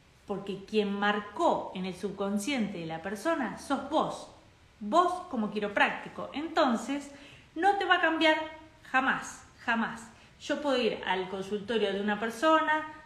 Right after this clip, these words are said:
de otra, pero si me gustó como me ajustó Hernán Godoy, voy a ir de Hernán Godoy. Si me gustó como me ajustó y empaticé con Darío Rosas,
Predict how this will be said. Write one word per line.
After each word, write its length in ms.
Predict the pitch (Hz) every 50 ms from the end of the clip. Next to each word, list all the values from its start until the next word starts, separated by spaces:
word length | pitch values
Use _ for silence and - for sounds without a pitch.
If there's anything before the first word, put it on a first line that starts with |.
| -
de 180 | 202 196 247 269
otra, 580 | 285 285 294 285 285 294 285 285 285 285 285 -
pero 160 | 240 214 214
si 140 | - - 220 208
me 80 | 214
gustó 360 | 214 220 214 214 - 330 320
como 240 | 320 294 269 247 240 226
me 120 | 226 220
ajustó 560 | 214 - 220 214 - - 202 170 151 - - - - - - - - -
Hernán 360 | 202 190 202 233 262 269 269
Godoy, 400 | 262 269 277 320 339 330 254 240
voy 240 | 269 320 320 311 311
a 60 | 302
ir 220 | 311 311 302 311 -
de 80 | 247
Hernán 300 | 226 220 220 247 269 269
Godoy. 300 | 262 269 269 262 208 160 156 - -
Si 120 | - - 214
me 140 | 214 208 202
gustó 320 | 208 208 - - 320 311
como 160 | 285 277 247
me 140 | 233 226 208
ajustó 360 | 214 - 208 - - - 208
y 160 | 196 190 185
empaticé 680 | 185 185 180 - 190 180 - 208 190 - - - 214 190
con 220 | - 185 180 175 180
Darío 420 | 185 202 233 269 269 262 226 226
Rosas, 480 | 247 240 208 - - - 170 160 160